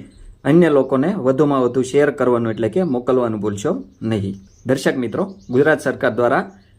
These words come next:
આંગણવાડી કાર્યકર, તેડાગર બહેનો માટે ભરતી જાહેર કરવામાં આવેલ છે, જેમાં ઉમેદવારો ગુજરાત સરકારના એચ આર એમ એસ ના પોર્ટલ,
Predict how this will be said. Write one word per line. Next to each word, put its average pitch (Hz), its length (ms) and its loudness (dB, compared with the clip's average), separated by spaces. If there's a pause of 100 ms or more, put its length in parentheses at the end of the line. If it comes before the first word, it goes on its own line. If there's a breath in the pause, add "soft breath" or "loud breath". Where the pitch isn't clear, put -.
(160 loud breath)
આંગણવાડી 143 540 2
કાર્યકર, 135 380 0
તેડાગર 135 600 2
બહેનો 127 240 0
માટે 131 280 -2 (180)
ભરતી 120 340 -2
જાહેર 120 300 2
કરવામાં 120 420 -2 (180)
આવેલ 113 260 2
છે, 104 140 -4
જેમાં 113 360 0 (340 loud breath)
ઉમેદવારો 139 500 2 (240)
ગુજરાત 131 320 2
સરકારના 117 680 -2
એચ 131 240 0
આર 143 140 2
એમ 131 200 0
એસ 131 180 -2
ના 131 120 0
પોર્ટલ, 131 420 -2